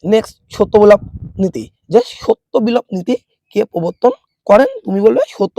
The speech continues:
বিলোপ নীতি প্রবর্তন করেন কে? লর্ড ডালহৌসি। তারপরে ভারতের রেলপথের সূচনা আঠেরোশো তিপ্পান্ন, এটা খুবই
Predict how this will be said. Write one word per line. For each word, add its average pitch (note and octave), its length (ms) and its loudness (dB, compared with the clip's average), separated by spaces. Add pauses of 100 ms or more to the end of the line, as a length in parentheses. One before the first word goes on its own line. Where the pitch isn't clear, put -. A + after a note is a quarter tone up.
বিলোপ A#3 220 -2
নীতি F3+ 240 -8
প্রবর্তন E3 440 -2
করেন G#3 240 -4
কে? C#5+ 80 -4 (340)
লর্ড D3+ 260 6 (440)
ডালহৌসি। D#3 540 2 (840)
তারপরে A#3 340 4 (360)
ভারতের G3 400 0
রেলপথের A#3 440 0
সূচনা G#3 300 -4 (240)
আঠেরোশো G3 320 -6 (100)
তিপ্পান্ন, D#3+ 380 -4 (340)
এটা - 160 0 (140)
খুবই A3+ 220 -2